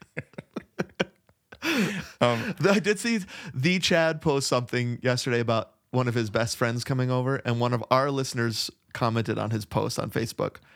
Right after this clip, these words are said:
Speaker 2: "You have other friends besides the Gomers?" <laughs>
Speaker 1: That's amazing. The Chad.
Speaker 2: Yeah.
Speaker 1: "What are you
Speaker 2: Yeah.
Speaker 1: doing, dude?"
Speaker 2: <laughs>
Speaker 1: Um, anyway, so I, can I read what I,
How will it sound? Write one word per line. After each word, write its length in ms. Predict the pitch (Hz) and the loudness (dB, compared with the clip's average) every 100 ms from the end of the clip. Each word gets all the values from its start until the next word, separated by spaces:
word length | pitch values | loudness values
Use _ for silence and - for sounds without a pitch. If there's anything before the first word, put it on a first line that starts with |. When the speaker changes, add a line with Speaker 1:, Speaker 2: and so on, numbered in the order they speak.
| - 135 | -4 2
Speaker 2:
"You 100 | 190 | 2
have 140 | 175 | 2
other 240 | 139 175 | 2 2
friends 320 | 156 135 147 151 | 2 2 2 0
besides 360 | 147 147 135 | 2 2 2
the 80 | 143 | 0
Gomers?" 840 | 151 - 160 156 - - - - - 208 - 453 359 - | 0 0 0 2 2 0 -8 -10 -8 -8 -6 -6 -6 -6
<laughs> 0 | 285 - - - - - - _ _ _ _ - | -6 -6 -8 -14 -12 -16 -18 _ _ _ _ -16
Speaker 1:
That's 220 | - - | -16 -14
amazing. 600 | 127 147 123 135 120 117 190 196 | -12 -8 -6 -4 -4 -8 -10 -10
The 260 | 123 151 165 | -4 -2 -2
Chad. 340 | - 151 143 | 0 2 4
Speaker 2:
Yeah. 160 | 127 113 - _ - - | 2 0 -6 _ -20 -4
Speaker 1:
"What 160 | 160 | -4
are 40 | 190 | 2
you 100 | 190 | 4
Speaker 2:
Yeah. 100 | 175 | 4
Speaker 1:
doing, 200 | 180 170 | 4 2
dude?" 260 | 175 185 175 | 0 0 -4
Speaker 2:
<laughs> 760 | - 160 - - - - - | -8 -6 -6 -10 -14 -16 -2
Speaker 1:
Um, 500 | 139 123 120 117 120 - _ _ _ _ _ _ - - _ _ _ _ | 2 4 2 0 -4 -8 _ _ _ _ _ _ -20 -20 _ _ _ _
anyway, 240 | 151 143 117 | 0 2 0
so 160 | - - | -2 2
I, 140 | 131 - - | 2 0 0
can 140 | 165 | 0
I 80 | 208 | 2
read 640 | 214 107 101 107 139 160 - _ _ _ _ _ | 0 0 2 2 0 -4 -6 _ _ _ _ _
what 160 | - 110 | -2 0
I, 160 | 117 | 0